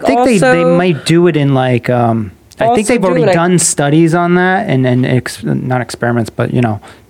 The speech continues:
Speaker 1: uh, therapeutic tests and stuff like that.
Speaker 2: Research,
Speaker 1: With,
Speaker 2: yeah.
Speaker 1: yeah, yeah, research with other
Speaker 2: Okay, no, no,
Speaker 1: therapists.
Speaker 2: yeah,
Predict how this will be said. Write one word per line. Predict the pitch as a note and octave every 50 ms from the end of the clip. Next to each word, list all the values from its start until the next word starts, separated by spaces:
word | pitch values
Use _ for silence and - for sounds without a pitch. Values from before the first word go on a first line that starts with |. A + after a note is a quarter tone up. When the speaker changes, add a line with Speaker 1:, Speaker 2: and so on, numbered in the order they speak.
| _ _ - _ _ -
Speaker 1:
uh, | - A#2+ A#2+ B2 A#2+
therapeutic | - - C3 A#2+ A#2+ A#2 - - - - - - - B2+ A#2 A2+ - _ _ -
tests | - - B2+ A2 - -
and | A#2+ -
stuff | - B2+ A#2+ -
like | A#2+ A2 -
that. | A#2+ A#2 - - - - - - - - - -
Speaker 2:
Research, | G3 G#3+ G3+ C#3+ C3 B2 C3 C#3 C#3+
Speaker 1:
With, | C#3+
Speaker 2:
yeah. | F3 D#3+ B2+ B2
Speaker 1:
yeah, | B2 B2 A#2+ G#2+ -
yeah, | -
research | C3+ C3+ - - C3+ A#2+ - C3
with | B2 -
other | D4 - D4+
Speaker 2:
Okay, | A#3+ A#3
no, | C4 C#4
no, | C4+ C4+ B3+ G#3+
Speaker 1:
therapists. | A3 A#3
Speaker 2:
yeah, | F#3 C3 - D3+